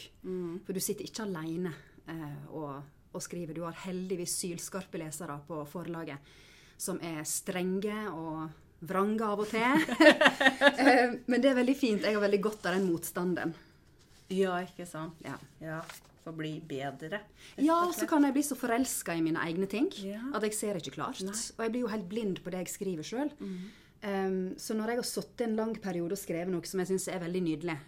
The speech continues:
Speaker 2: eh, da er det, eh, smertefullt, men, men veldig viktig at der kommer noen som bare, "Du, dette her gir egentlig ikke mening, og hvorfor har du med dette der, og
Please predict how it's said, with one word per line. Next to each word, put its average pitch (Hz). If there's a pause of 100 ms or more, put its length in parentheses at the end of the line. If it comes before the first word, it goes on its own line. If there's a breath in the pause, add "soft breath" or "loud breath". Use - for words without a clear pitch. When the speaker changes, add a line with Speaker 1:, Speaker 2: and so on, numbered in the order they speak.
Speaker 2:
eh, 165 (240)
da 208
er 233
det, 165 (440 loud breath)
eh, 160
smertefullt, 220
men, 214
men 196
veldig 196
viktig 175
at 175 (100)
der 175
kommer 190
noen 156
som 156
bare, 147
"Du, 135
dette -
her -
gir 180
egentlig 165
ikke 190
mening, 175
og 156
hvorfor 240
har 208
du 190
med 196
dette 165
der, 160
og 135